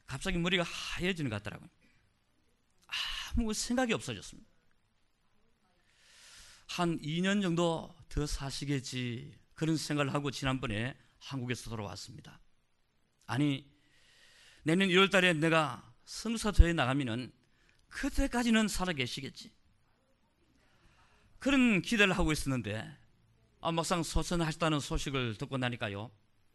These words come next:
온 마음이 내려앉는 것 같았습니다. 이러면 한자 말에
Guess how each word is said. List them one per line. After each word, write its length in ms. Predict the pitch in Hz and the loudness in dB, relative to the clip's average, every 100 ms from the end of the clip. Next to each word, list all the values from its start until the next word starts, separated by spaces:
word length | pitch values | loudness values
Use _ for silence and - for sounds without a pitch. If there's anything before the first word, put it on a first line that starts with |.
| _ _ _ _ _ - | _ _ _ _ _ -8
온 340 | 139 165 202 | 0 2 4
마음이 640 | 220 170 180 185 160 - - - | 4 6 4 2 -4 -6 -16 -14
내려앉는 480 | 113 127 143 113 127 | -4 0 0 0 -2
것 80 | 143 | -4
같았습니다. 720 | 104 104 101 101 104 85 - _ _ _ _ _ _ _ _ _ _ | -8 -12 -14 -14 -16 -18 -20 _ _ _ _ _ _ _ _ _ _
이러면 180 | 139 131 | -6 -2
한자 240 | 143 143 143 | 0 2 4
말에 420 | 131 127 123 | 2 2 0